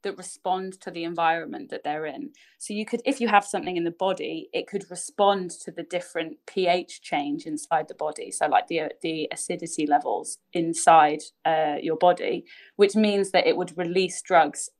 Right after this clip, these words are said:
in the right place at the right time. Um, and you can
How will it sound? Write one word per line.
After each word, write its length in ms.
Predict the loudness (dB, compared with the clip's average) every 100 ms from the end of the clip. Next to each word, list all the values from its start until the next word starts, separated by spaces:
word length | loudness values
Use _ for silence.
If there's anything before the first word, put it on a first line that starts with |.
| _ _ _
in 160 | 4 4
the 80 | 4
right 220 | 0 2
place 420 | 4 4 2 -8 _ _ _
at 180 | 8 8
the 100 | 4
right 220 | 0 0
time. 480 | -4 -4 -4 -6 -10 _ _ _ 0
Um, 280 | 2 0 -8 -4
and 300 | -6 -4 -10
you 100 | -14
can 380 | -10 -10 -8